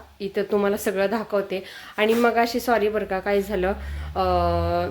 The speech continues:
मध्येच मला कॅमेरा बंद करावा लागला, कारण पार्किंगसाठी तिथं एक दोघा जणांचं खूप भांडण लागलं होतं. तर इंडियामध्ये कसं चालतं थोडंफार दाखवलं तर,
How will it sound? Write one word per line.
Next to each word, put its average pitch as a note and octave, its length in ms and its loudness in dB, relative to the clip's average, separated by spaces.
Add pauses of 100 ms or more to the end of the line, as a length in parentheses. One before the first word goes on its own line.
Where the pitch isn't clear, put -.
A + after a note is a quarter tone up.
मध्येच G#3 500 0
मला A3 220 2
कॅमेरा G#3 380 4
बंद G3 240 2
करावा F#3+ 340 0
लागला, F3+ 280 0
कारण F3+ 280 -4
पार्किंगसाठी G3 760 -4
तिथं G3+ 500 0
एक F#3 340 -4
दोघा F#3+ 240 0
जणांचं F3+ 480 -2
खूप G3 200 -8
भांडण F#3+ 280 -2
लागलं F#3 320 0
होतं. E3 240 -4 (460)
तर G3 60 -2
इंडियामध्ये A3+ 580 4
कसं B3 260 -4
चालतं G3+ 460 0
थोडंफार F#3+ 380 0
दाखवलं F#3 380 -2 (100)
तर, G#3 80 0